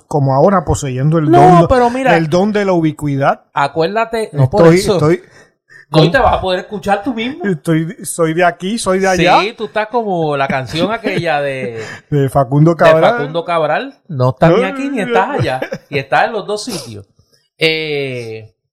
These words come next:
Speaker 2: pero obviamente, eh, teníamos la opción de no hacer episodio, pero decidimos hacer un episodio, eh,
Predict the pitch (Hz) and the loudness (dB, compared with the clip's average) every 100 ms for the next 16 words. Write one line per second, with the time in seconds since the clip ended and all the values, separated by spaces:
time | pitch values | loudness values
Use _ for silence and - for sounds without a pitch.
0 | _ _ _ _ _ _ _ - 196 208 | _ _ _ _ _ _ _ -2 0 0
1 | 208 240 240 240 - 160 160 - _ 147 | -2 -2 -4 -6 -10 -10 -10 -14 _ -10
2 | 135 135 135 _ 156 143 160 190 202 196 | -6 -6 -8 _ -4 -2 -2 -4 -4 -4
3 | - 196 196 180 143 131 131 151 160 175 | -6 -6 -6 -4 -4 -4 -4 -2 -2 -2
4 | 165 165 156 160 131 117 - _ _ _ | -4 -4 -8 -8 -8 -10 -14 _ _ _
5 | _ _ - 131 131 131 139 139 170 165 | _ _ 2 4 4 2 -4 -6 -4 -2
6 | 135 135 143 156 165 165 160 147 156 185 | -2 -2 -2 -4 -6 -6 -4 -4 -4 -6
7 | 165 131 117 117 113 110 104 98 - - | -10 -10 -8 -6 -6 -8 -10 -12 -14 -20